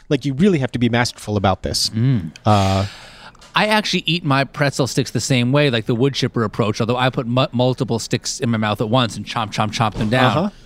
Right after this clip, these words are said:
Speaker 2: But my, my, what I don't love about the pretzel sticks is I feel like they have a bad ratio of exterior to interior because, so you get a lot of salt on the exterior without much unseasoned inside to counteract that. So they're very salty.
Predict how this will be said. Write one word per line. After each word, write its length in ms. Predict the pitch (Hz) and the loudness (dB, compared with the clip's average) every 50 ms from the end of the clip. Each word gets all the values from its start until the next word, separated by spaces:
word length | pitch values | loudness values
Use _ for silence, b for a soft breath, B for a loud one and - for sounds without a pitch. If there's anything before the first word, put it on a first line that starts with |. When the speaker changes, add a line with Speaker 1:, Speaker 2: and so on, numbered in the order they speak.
| b b b b b b b | b b b b b b b
Speaker 2:
But 240 | - 170 202 226 - | 0 0 0 0 0
my, 220 | 175 180 185 185 - | 0 0 0 0 -2
my, 300 | 190 180 170 170 160 160 | -2 -2 0 0 0 0
what 140 | 165 170 165 | 0 0 0
I 40 | 175 | 2
don't 160 | 196 208 180 | 0 0 2
love 160 | 180 180 175 | 0 0 0
about 80 | 165 160 | 0 -4
the 80 | 147 | -6
pretzel 300 | 127 - 180 170 - 151 | -2 -2 -2 0 0 -4
sticks 220 | 135 - 139 - - | -4 -4 -4 -2 0
is 60 | - | -2
I 40 | 143 | 0
feel 140 | - - 170 | 0 0 0
like 40 | 139 | 0
they 40 | 160 | 0
have 80 | 143 | 0
a 60 | 139 127 | 0 0
bad 320 | 104 143 135 147 160 151 | 0 2 2 2 2 2
ratio 400 | 135 139 139 135 123 - 143 123 | 2 0 0 0 -2 0 0 0
of 80 | 120 131 | 0 -2
exterior 540 | 123 117 - - - 131 127 120 120 117 | -2 -6 -4 -4 -2 0 2 2 2 2
to 120 | 110 - 131 | 0 -4 -2
interior 540 | 139 160 180 - - - 131 110 104 104 107 | 0 0 0 2 2 2 2 2 2 0 0
because, 240 | 104 - - 123 | 0 -2 -4 -4
so 220 | - - - 139 143 | -6 -2 0 2 2
you 80 | 135 | 2
get 160 | 123 123 135 135 | 2 0 0 0
a 40 | |
lot 220 | 127 131 135 151 151 | 0 0 0 0 0
of 80 | 139 | -2
salt 420 | - - - - 170 170 151 131 - | -4 -2 0 0 2 0 0 -2 -2
on 100 | 123 123 | -2 -2
the 120 | 123 123 | 0 -2
exterior 540 | 131 127 - - - 135 120 110 104 101 104 | -4 -4 -4 -2 0 0 0 0 0 0 0
without 240 | 110 110 123 131 127 | 2 2 2 0 2
much 280 | 123 123 120 - - - - - | 0 0 0 0 -4 -8 -2 0
unseasoned 540 | 127 131 131 - - 117 113 110 107 110 107 | 0 2 2 0 0 0 0 0 0 0 0
inside 680 | 110 139 160 147 - - 127 107 104 95 98 101 101 B B B B B B B B B B B B B B _ - | 2 2 2 2 2 2 2 2 2 0 -2 -4 -6 B B B B B B B B B B B B B B _ -6
to 240 | - - 139 127 120 - | 0 2 2 2 2 0
counteract 640 | - - 139 139 135 - 135 123 131 151 151 - - | -2 0 0 0 0 0 0 2 2 2 0 -2 -4
that. 140 | 110 110 | -4 -4
So 120 | - 135 123 | -2 -4 -2
they're 180 | 113 123 120 | 0 -2 -2
very 380 | 107 104 113 147 135 127 123 113 | 0 0 0 2 2 0 -2 -2
salty. 600 | - - - 117 117 117 - - - - - | -2 0 0 0 0 -2 -6 -10 -18 -18 -20